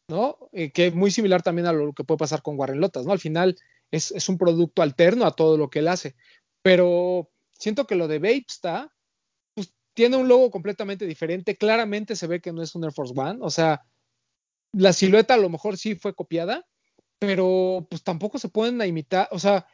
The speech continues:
yo nunca he visto un Air Force One de, no sé, a-, algún Air Force One icónico, por ejemplo, uno de Stash, ¿no? Donde sea el mismo print y nada más le ponga, este, Babe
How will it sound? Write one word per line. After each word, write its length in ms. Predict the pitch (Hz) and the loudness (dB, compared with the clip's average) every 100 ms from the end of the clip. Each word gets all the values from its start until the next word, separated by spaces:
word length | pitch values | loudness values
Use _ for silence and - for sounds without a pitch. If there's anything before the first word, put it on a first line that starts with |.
| _ - | _ 0
yo 120 | 220 | 2
nunca 200 | 247 247 | 4 2
he 40 | |
visto 440 | 233 - 233 226 208 | 0 -2 0 4 6
un 500 | 196 208 214 208 180 _ _ | 6 4 2 -2 -10 _ _
Air 140 | 175 180 | -8 -4
Force 260 | 208 175 170 | -4 -4 -2
One 300 | 185 196 190 | -2 -2 -4
de, 720 | 185 170 160 151 143 139 135 _ _ _ _ _ _ _ _ _ | -2 -2 -2 -2 -4 -8 -12 _ _ _ _ _ _ _ _ _
no 220 | 196 180 | -10 -8
sé, 280 | 175 185 170 | -4 -2 -2
a-, 80 | 156 | -2
algún 340 | - 175 196 | -6 -4 -2
Air 80 | 208 | -2
Force 240 | 185 190 202 | -4 -4 -4
One 140 | 202 | -4
icónico, 340 | 190 165 156 | -4 -4 -6
por 140 | 156 160 | -4 -4
ejemplo, 580 | 156 185 180 180 170 - _ - | -2 -4 0 2 0 -2 _ -2
uno 220 | 208 220 | 2 2
de 60 | 175 | 2
Stash, 420 | - 415 - - _ _ _ | 2 0 -2 -10 _ _ _
¿no? 220 | 190 254 403 | -2 -2 0
Donde 460 | 190 170 170 165 | 0 2 2 2
sea 140 | 165 202 | 2 2
el 60 | 196 | 2
mismo 280 | 208 190 170 | 0 -2 0
print 320 | 233 427 - _ _ | 0 0 -2 _ _
y 180 | 185 175 | -4 -2
nada 120 | 170 | -2
más 140 | 180 175 | -2 -2
le 80 | |
ponga, 280 | 170 170 175 165 | -2 -2 0 0
este, 420 | 175 151 - 151 | -2 -6 -8 -4
Babe 260 | 160 165 | 0 -2